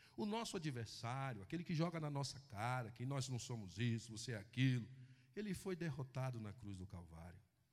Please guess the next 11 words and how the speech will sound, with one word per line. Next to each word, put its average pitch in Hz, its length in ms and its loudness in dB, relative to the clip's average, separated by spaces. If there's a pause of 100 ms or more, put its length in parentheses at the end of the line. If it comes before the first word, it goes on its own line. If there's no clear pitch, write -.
(340)
Nós 131 140 2
estamos 170 280 0
diante 143 480 0
de 131 160 -4
um 135 400 -4
adversário 123 840 -6 (220)
vencido, 127 840 -2 (2250)
despojado, 120 1080 -4 (1120)
principados 151 1120 -8
e 123 60 -8
potestades - 1500 -8